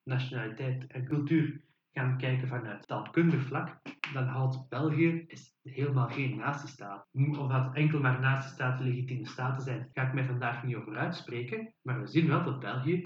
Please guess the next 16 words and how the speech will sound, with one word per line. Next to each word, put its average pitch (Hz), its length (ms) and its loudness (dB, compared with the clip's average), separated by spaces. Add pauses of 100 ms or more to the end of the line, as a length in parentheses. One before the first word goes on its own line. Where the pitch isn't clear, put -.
geen 113 240 -4
nazistaat 120 680 -4
is. - 200 -16
Daarnaast - 680 -4
kunnen 127 260 0
we 104 200 -4
ook 131 440 -2
vragen 135 320 -6
stellen 208 340 -4
of 139 80 -2
dat - 340 -6
nationalisme 131 840 0
samengaat 170 600 -2
met 131 180 -2
multiculturaliteit. 131 1200 -2 (100)
Omdat 131 520 -2